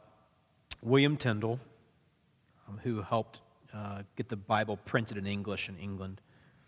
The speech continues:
John Paton, who took the gospel to the New Hebrides Islands, now called Vanuatu,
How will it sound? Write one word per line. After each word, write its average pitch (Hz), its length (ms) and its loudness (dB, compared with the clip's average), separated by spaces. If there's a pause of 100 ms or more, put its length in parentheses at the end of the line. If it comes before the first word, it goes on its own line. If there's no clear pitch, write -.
(300)
John 127 280 6 (140)
Paton, 117 560 2 (100)
who 113 160 0 (140)
took - 380 -4
the 113 60 -4
gospel 104 760 0
to - 100 -10
the 101 100 -6
New 101 120 -2
Hebrides 101 720 -2
Islands, 98 520 -6 (120)
now 101 160 -6
called 95 300 -12
Vanuatu, 98 640 -6